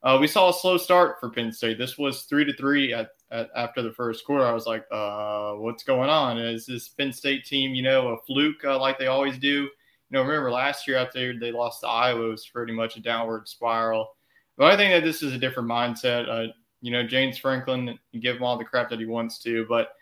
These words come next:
he gets his, uh, you know, his gentleman, uh, prepared, uh, for a bounce back game, and the whiteout continues to be great. It was a sold out environment. You know, usually this is, you know,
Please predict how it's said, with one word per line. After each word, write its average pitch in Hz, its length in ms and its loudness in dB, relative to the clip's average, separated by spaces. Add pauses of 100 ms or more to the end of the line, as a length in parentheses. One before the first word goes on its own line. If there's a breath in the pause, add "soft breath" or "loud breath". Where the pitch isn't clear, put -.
(260 soft breath)
he 147 100 6
gets 156 240 6
his, 151 220 2
uh, 135 400 8 (100)
you 123 100 -8
know, 127 380 0
his 123 180 -10
gentleman, 131 460 2
uh, 117 340 2
prepared, 123 560 0
uh, 120 160 -4
for 127 220 -2
a 113 40 -8
bounce 117 260 -2
back 117 280 -4
game, 117 240 -4
and 117 280 -6 (200)
the 123 80 -8
whiteout 139 640 4
continues 131 720 -2 (160)
to - 80 -18
be 120 260 -6
great. 120 400 -2
It 117 80 -6
was 107 140 -18
a - 20 -14
sold 127 380 -4
out 120 240 2
environment. 113 600 -4 (500)
You 131 80 -2
know, 143 180 8
usually 143 580 4
this 131 240 -4
is, 127 240 -8
you 131 60 -8
know, 131 320 2